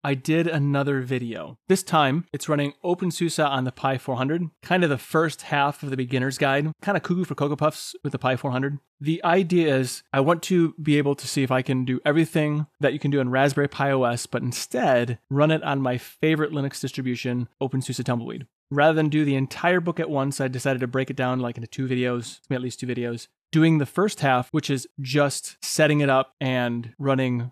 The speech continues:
Sketch three and Thonny, leave the physical programming for the next video that I'll do in a few weeks. The video's doing better than most of my videos, so if you look at the numbers and you see that it's, the numbers are kind of pathetic, that's how most of my videos go.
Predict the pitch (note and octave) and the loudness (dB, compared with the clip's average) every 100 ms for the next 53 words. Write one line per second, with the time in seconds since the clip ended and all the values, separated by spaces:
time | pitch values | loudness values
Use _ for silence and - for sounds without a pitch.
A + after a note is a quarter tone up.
0 | - - - D3 - - D3 C#3+ D3+ D#3 | -10 -2 0 0 -2 -2 0 2 -2 -4
1 | B2 - D#3 D3 B2 A#2+ - - F3 D#3+ | -6 -2 2 2 2 -2 -6 -4 0 0
2 | C3+ C3+ B2+ A2+ E3 C#3+ C#3 - C3 B2 | 2 0 0 -2 0 0 -2 -2 -2 -2
3 | B2 A#2 A#2+ A#2+ A#2 A#2 A2+ - B2 B2+ | -4 -6 -6 -4 -4 -4 -6 -8 -8 -6
4 | B2+ A#2 C#3+ C3 B2 A#2 A#2 C3 A#2+ B2 | -8 -8 -6 -4 -4 -4 -6 -6 -6 -8
5 | - _ - G3+ A3 C4+ G#3 G#3 F#3+ F#3 | -14 _ -2 2 4 4 4 6 6 2
6 | - C3+ D3+ D3+ D#3 D3 D#3+ D3 D#3 E3 | 2 2 4 4 2 2 0 2 2 0
7 | F#3 - D3 C#3 C3+ D#3 F3 E3 D3 C#3+ | 0 0 -2 0 0 2 2 2 2 2
8 | E3 C3+ C3 A#2 - D3 C3 B2+ A#2+ - | 0 0 -2 -2 0 2 4 2 -2 -6
9 | - C3+ C3 C#3 C#3+ C#3 C3 B2 - B2 | -4 0 2 0 0 0 0 -4 -2 0
10 | D#3+ - C#3+ - C#3 C#3+ D#3 - D3 D3 | 0 0 -2 0 0 2 2 2 0 2
11 | C#3+ D#3+ D#3+ D#3 G#3 D#3 | 0 0 0 0 0 0